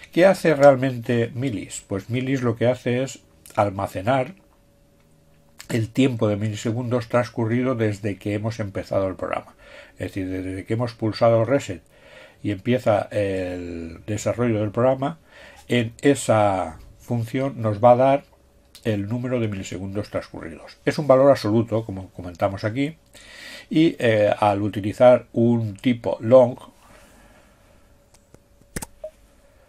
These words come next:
eh, se nos ha ido, vamos a irnos otra vez a la diapositiva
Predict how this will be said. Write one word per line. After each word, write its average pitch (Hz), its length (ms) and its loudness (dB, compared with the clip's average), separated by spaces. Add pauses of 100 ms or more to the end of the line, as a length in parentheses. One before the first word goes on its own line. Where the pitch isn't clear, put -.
(600)
eh, 87 440 -8
se 92 100 -14
nos - 200 -8
ha 95 80 0
ido, 101 320 -4 (480)
vamos 87 360 -8
a 90 240 -4
irnos 90 340 -12
otra 85 180 -6
vez 87 160 -6
a 87 100 -6
la 85 60 -4
diapositiva 98 760 -4